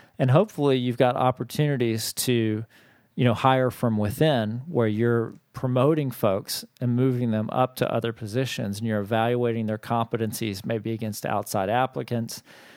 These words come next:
eh, to make sure that they stand up and to make sure you're in tune with the market and you're getting the best people. But ultimately, you've done a really good job of developing talent. And when it comes to making a decision between an outsider and somebody who's already in the company, you go, "Oh, we're very confident to,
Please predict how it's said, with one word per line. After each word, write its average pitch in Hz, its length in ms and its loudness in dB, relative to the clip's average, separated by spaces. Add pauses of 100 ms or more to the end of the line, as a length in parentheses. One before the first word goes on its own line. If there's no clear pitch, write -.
(220)
eh, - 80 -10
to - 160 -4
make 117 180 0
sure 123 220 -2
that 110 160 -4
they 104 120 -2
stand 104 380 -2
up 127 240 2
and 113 60 -4
to 104 80 -4
make 107 180 -2
sure - 160 -8
you're 104 200 -2
in 98 100 -2
tune 113 260 -4
with 101 140 -8
the 104 80 -6
market 117 500 -2
and - 120 -10
you're 101 80 -8
getting 107 240 -6
the 107 80 -6
best 107 260 -6
people. 131 340 -2
But 107 220 -4
ultimately, 117 720 -2 (460)
you've 107 240 -8
done 117 420 0
a 113 80 -6
really 113 300 -2
good 117 180 -4
job 113 280 0
of 104 100 -6
developing 107 480 -2
talent. 104 480 -4
And 107 140 -4
when 101 80 -2
it 104 100 -10
comes 113 280 -2
to 117 80 -4
making 117 380 -4
a 107 40 -4
decision 110 500 0
between 107 400 -4
an 101 120 -8
outsider 117 600 0
and 101 140 -2
somebody 110 280 -2
who's 107 200 -2
already 117 360 2
in 113 120 2
the 110 80 0
company, 113 420 -4
you 104 80 -6
go, 101 140 -4
"Oh, 135 180 0
we're 107 240 -2
very 120 200 2
confident 123 640 -2
to, 113 120 -6